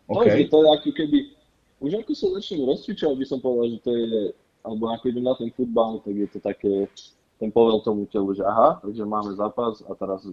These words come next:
Speaker 1: idem, sa musím sústrediť a idem robiť toto teraz.
Speaker 2: Tá rutina, keď ju máš proste zaužívanú a vieš, že v tomto momente, ako náhle začína pre teba futbal, že aha, hi, hi, a ako skončíš, tak proste príde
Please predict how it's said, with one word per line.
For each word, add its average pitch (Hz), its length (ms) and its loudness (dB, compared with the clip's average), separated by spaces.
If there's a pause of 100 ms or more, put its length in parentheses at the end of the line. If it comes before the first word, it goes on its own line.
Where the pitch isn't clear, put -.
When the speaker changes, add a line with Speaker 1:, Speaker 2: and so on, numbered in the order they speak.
(220)
Speaker 1:
idem, 95 400 -12
sa - 160 -10
musím 90 360 -10
sústrediť 104 760 -4
a 92 120 -6
idem 90 200 -10
robiť 90 280 -8
toto 87 280 -10
teraz. 80 400 -16 (920)
Speaker 2:
Tá 151 160 0
rutina, 120 360 2
keď 120 280 -2
ju 127 80 0
máš 123 200 -2
proste 120 280 -4
zaužívanú 113 720 2
a 107 80 2
vieš, 110 240 0
že - 40 -12
v 113 120 -2
tomto 113 160 -4
momente, 110 320 0
ako 107 240 0
náhle 107 280 -2
začína 107 360 -8
pre 101 80 -16
teba 110 240 -2
futbal, 107 400 0
že 104 80 -2
aha, 107 360 2
hi, 110 120 -10
hi, 104 280 -4 (440)
a 120 160 4
ako 123 80 -6
skončíš, 131 720 2 (320)
tak 107 160 -6
proste 110 320 -4
príde 113 320 0